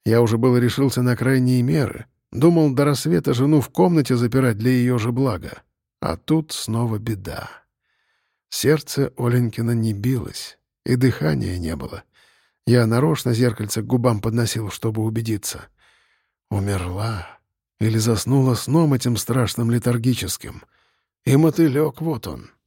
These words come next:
бьётся об стекло, рвётся на волю. Я бы отпустил, да не могу.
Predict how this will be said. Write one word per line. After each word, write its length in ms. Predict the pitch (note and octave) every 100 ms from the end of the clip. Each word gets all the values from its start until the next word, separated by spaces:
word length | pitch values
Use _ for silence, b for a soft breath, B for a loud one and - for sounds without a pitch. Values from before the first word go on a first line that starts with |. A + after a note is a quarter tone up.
| -
бьётся 560 | G#2+ B2+ D#3 - C3 B2
об 80 |
стекло, 460 | - B2+ A#2+ B2+ C#3+
рвётся 400 | A2 C#3 B2 B2+
на 180 | A#2+ A2+
волю. 380 | C3 C3+ E2+ - b b b b b
Я 200 | G#2 A#2+
бы 140 | A2 A2
отпустил, 720 | - A#2+ G2+ - D#3 C#3 G2+
да 140 | B2+
не 160 | B2+ A#2+
могу. 480 | B2 B2 - -